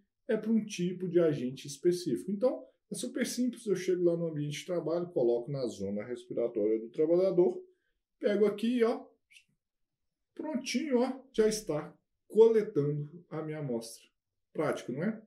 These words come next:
Pode parecer que não funciona. É só abrir esse negocinho aqui que ele já vai começar a coletar o agente no ambiente, não tem que fazer nada, é só deixar lá mesmo e sair, beleza?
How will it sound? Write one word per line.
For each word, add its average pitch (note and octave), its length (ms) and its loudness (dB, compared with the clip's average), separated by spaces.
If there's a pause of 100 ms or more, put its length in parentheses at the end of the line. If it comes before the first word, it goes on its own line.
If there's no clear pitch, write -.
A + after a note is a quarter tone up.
(140)
Pode C3+ 220 4
parecer D#3 560 8
que D#3 240 4
não A#2 240 6
funciona. A2+ 840 2 (220)
É F#2 60 -4
só D3+ 320 2
abrir D3 280 6
esse C#3+ 140 0
negocinho A2+ 600 2
aqui C3 240 -2
que C#3+ 120 0
ele A#2 160 0
já G2 160 0
vai A2 220 0
começar A#2 320 -2
a A2 40 -4
coletar G#2 440 -2
o A#2+ 100 2
agente G#2 400 -2
no A2+ 60 0
ambiente, F2+ 420 -2
não F3+ 120 -6
tem E3+ 120 2
que - 60 -2
fazer C3 240 0
nada, E3+ 240 0
é - 60 2
só - 200 -6
deixar F3 300 -4
lá C#3 180 0
mesmo E3+ 380 2
e G#2 260 2
sair, D3 720 0 (220)
beleza? B2+ 600 0